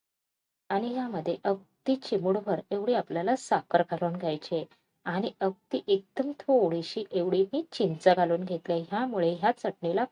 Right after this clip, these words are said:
खूप छान अशी चव येते. अगदी थोडंसं पाणी घालून मी ही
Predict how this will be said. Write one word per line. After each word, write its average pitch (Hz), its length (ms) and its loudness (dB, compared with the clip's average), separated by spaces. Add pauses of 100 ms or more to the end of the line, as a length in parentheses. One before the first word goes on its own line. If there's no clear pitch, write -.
खूप 190 280 0
छान 175 260 -2
अशी 170 260 -2 (120)
चव 165 280 4
येते. 160 280 4 (680)
अगदी 202 400 6
थोडंसं 190 520 4
पाणी 170 280 2
घालून 190 320 0 (140)
मी 269 60 -6
ही 214 180 -2